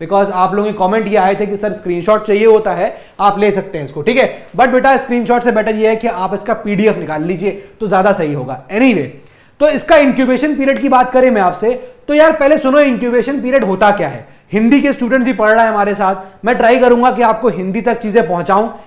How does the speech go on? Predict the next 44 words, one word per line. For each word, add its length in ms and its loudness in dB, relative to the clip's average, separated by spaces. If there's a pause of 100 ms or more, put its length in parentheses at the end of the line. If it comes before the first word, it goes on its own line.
(120)
हिंदी 200 0
भाषा 320 2
में। 140 -4 (240)
ठीक 120 2
है, 100 4
तो 300 -8
incubation 720 0
period 200 0
समझो 320 4
क्या 120 2
होता 280 -2
है 200 -12 (340)
बेटा, 160 4
ये 300 2
वो 140 2
period 320 2
होता 260 4
है 360 -2 (180)
जब 220 4
आपको 560 0
कोई 220 -2
infection 580 -2
हुआ, 680 2
मतलब 220 2
infection 380 -2
छोड़िए, 240 2
जब 140 0
आपके 260 0
अंदर 220 2
virus 360 0
की 240 -6
entry 280 -2
हुई 440 0 (220)
तब 160 4
से 200 -2
लेकर 440 4 (300)
आपको 440 0
symptoms 540 0
जब 180 2
तक 140 -2
आना 180 0
शुरू 240 -2
होते 260 4
हैं, 380 -8